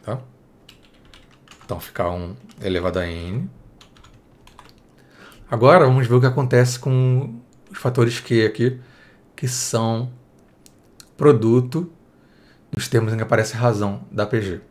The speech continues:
Beleza? Então vamos lá. Tem Q vezes Q ao quadrado, até vezes Q elevado a n menos um.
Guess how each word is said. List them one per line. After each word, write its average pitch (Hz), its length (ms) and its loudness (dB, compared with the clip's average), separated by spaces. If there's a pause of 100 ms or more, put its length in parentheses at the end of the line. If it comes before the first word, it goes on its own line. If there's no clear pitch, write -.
(1000)
Beleza? 110 400 -2 (1400)
Então 85 280 -8
vamos 87 300 -6
lá. - 60 -20 (1300)
Tem 98 140 -8
Q 139 400 4
vezes 107 220 -4
Q - 120 -4
ao 95 60 -2
quadrado, 104 720 0 (500)
até 113 460 2
vezes 104 460 -6
Q - 140 -4
elevado 107 360 0
a 107 100 0
n 107 220 -6
menos 110 300 -6
um. 92 100 -14